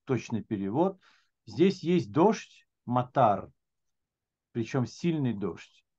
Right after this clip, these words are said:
а есть таль, роса. Это Всевышний говорит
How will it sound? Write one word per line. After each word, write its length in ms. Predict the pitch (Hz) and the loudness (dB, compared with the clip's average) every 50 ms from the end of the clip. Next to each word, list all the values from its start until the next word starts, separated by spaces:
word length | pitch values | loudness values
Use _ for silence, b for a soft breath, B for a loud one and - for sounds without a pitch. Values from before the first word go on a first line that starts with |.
| _ _ _ _ | _ _ _ _
а 120 | - 117 | -4 -2
есть 600 | 104 101 117 160 185 185 180 - _ _ - _ _ _ _ _ _ | -2 0 2 2 2 2 2 -2 _ _ -20 _ _ _ _ _ _
таль, 380 | - 156 143 113 90 76 69 - _ _ _ _ _ _ | 6 8 8 8 6 2 -4 -14 _ _ _ _ _ _
роса. 580 | - 123 131 139 135 - - - 123 85 - - _ _ _ _ _ _ _ _ _ _ _ _ _ _ _ _ _ _ _ _ _ _ _ _ _ _ _ _ _ _ _ _ _ _ _ _ _ _ _ _ _ _ _ _ _ _ _ _ _ _ _ _ _ _ _ _ _ _ _ _ _ _ _ _ _ - | -2 2 2 2 2 2 0 2 2 2 2 -2 _ _ _ _ _ _ _ _ _ _ _ _ _ _ _ _ _ _ _ _ _ _ _ _ _ _ _ _ _ _ _ _ _ _ _ _ _ _ _ _ _ _ _ _ _ _ _ _ _ _ _ _ _ _ _ _ _ _ _ _ _ _ _ _ _ 0
Это 300 | 139 190 196 - 202 - | 2 4 6 6 4 4
Всевышний 580 | - - 185 170 147 147 135 135 - - 131 | 2 2 4 4 4 4 2 0 -2 -2 -2
говорит 520 | 110 113 110 104 101 98 113 135 - - | 0 2 2 2 2 2 2 0 -2 -4